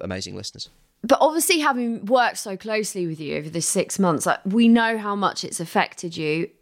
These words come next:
Speaker 2: I remember when your mum got the diagnosis, and I remember when you told me, and it's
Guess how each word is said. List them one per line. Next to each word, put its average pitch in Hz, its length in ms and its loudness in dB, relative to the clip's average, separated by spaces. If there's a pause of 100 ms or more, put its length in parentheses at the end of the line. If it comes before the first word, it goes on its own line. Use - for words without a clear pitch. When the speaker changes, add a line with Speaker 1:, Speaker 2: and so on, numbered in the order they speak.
(260)
Speaker 2:
I 202 120 6
remember 208 420 2
when 185 140 2
your 180 100 2
mum 180 320 0
got - 220 0
the 175 60 -2
diagnosis, 170 800 0
and 156 400 -6 (220)
I 180 80 6
remember 185 380 6
when 170 120 4
you 165 120 0
told 196 260 2
me, 190 380 2
and 175 360 0 (360)
it's - 360 2